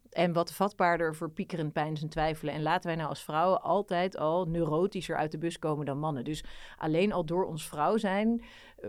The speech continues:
scoren wij hoger op zo'n fenomeen als het dertigersdilemma. En dan heb je natuurlijk in de psychologie nog allerlei vragen van... is dat dan aangeleerd of aangeboren? Weet je, is dat de gene? Zijn wij echt neurotischer of worden wij neurotischer gemaakt? Nou ja, de, daar is de psychologie op een heleboel onderwerpen ook nog niet over uit.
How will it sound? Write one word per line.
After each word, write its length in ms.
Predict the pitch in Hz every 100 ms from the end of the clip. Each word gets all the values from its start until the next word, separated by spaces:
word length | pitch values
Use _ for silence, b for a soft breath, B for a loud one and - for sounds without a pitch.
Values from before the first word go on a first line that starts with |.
| 190
scoren 380 | - 202 190 175
wij 140 | 160
hoger 460 | 165 190 220 202 196
op 180 | 180
zo'n 240 | - 170 160
fenomeen 460 | 160 160 156 151
als 120 | 123 -
het 120 | 139
dertigersdilemma. 640 | 143 - 175 185 180 190
En 60 | 175
dan 80 | 151
heb 80 |
je 60 | 156
natuurlijk 260 | 175 160 -
in 60 |
de 120 | 156
psychologie 440 | - 156 147 - 170
nog 140 | 151
allerlei 260 | 156 147 147
vragen 280 | 151 147 143
van... 140 | 139
is 160 | - 147
dat 120 | 151
dan 140 | 143
aangeleerd 500 | 135 151 151 147 147
of 80 | -
aangeboren? 460 | 135 139 151 143 165
Weet 140 | 156
je, 60 | -
is 120 | 156
dat 100 | 151
de 60 | -
gene? 320 | 147 151 170
Zijn 240 | 151 151
wij 120 | 160 147
echt 120 | -
neurotischer 600 | 151 147 156 151 156 135
of 240 | 135 - -
worden 240 | 160 160
wij 120 | 151
neurotischer 500 | 151 151 151 156 151 -
gemaakt? 420 | 151 151 185 -
Nou 140 | 139
ja, 60 | -
de, 220 | - 82
daar 140 | 143 139
is 100 | 147
de 60 |
psychologie 560 | - 156 151 147 143 -
op 80 | -
een 60 |
heleboel 220 | 151 151 147
onderwerpen 360 | 151 151 -
ook 100 | 170
nog 100 | 180
niet 180 | 175 -
over 220 | 170 165
uit. 320 | 160 185 -